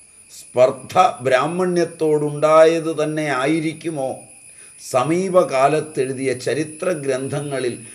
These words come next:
ബ്രാഹ്മണ വിരോധമായി ഇത്ര പ്രകടമായത് എന്ന് ചിന്തിച്ചു നോക്കാവുന്നതാണ്.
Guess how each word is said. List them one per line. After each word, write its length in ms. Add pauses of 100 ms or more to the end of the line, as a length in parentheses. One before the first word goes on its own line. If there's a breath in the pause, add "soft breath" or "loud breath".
(200 loud breath)
ബ്രാഹ്മണ 500 (120)
വിരോധമായി 840 (1000)
ഇത്ര 300 (160)
പ്രകടമായത് 920 (220)
എന്ന് 220 (1900)
ചിന്തിച്ചു 460 (100)
നോക്കാവുന്നതാണ്. 880